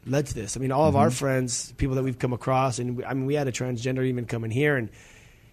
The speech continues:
Speaker 1: he was, like, saying the same thing. He was like, like, "I'm in the process of transitioning." He's like, "I gave my life to Jesus recently."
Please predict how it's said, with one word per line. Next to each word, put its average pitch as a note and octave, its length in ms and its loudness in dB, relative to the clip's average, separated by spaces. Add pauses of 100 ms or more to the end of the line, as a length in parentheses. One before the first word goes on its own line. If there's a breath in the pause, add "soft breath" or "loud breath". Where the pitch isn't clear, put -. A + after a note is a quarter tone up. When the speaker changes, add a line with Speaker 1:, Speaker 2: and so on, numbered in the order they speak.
Speaker 1:
he D3+ 200 2
was, C#3 140 2
like, C3 120 0
saying D3 240 4
the C3 60 2
same C3 160 2
thing. D3+ 140 4
He B2+ 80 2
was A#2 80 0
like, A#2 160 -2
like, A2 180 -6
"I'm B2+ 140 0
in C#3 60 2
the C3 60 0
process B2+ 420 0
of B2+ 100 -2
transitioning." C#3 720 0
He's B2 100 -2
like, A2 160 -4
"I A2+ 100 -4
gave B2 160 0
my B2 100 -2
life A2+ 160 -6
to A#2 80 -6
Jesus C3+ 420 -2
recently." C3 640 -4